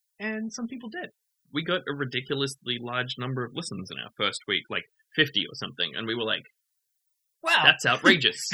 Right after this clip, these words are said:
Speaker 1: <laughs>
Speaker 2: Um,
Speaker 1: Let's do this again next week, and
Speaker 2: Yeah.
Speaker 1: then we never stopped.
Speaker 2: Yeah.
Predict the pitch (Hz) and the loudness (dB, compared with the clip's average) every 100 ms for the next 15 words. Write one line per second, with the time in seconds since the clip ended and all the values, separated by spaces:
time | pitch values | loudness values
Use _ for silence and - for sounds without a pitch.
0 | - 294 - 135 117 127 - - 277 285 | 4 4 8 8 8 4 -4 0 0 2
1 | 262 240 208 214 175 208 247 320 - 175 | 0 4 2 2 0 2 4 4 2 -2
2 | 139 160 170 139 165 165 170 170 - 156 | -2 2 4 4 4 2 0 -2 -4 -4
3 | - - 190 208 | -4 -4 4 6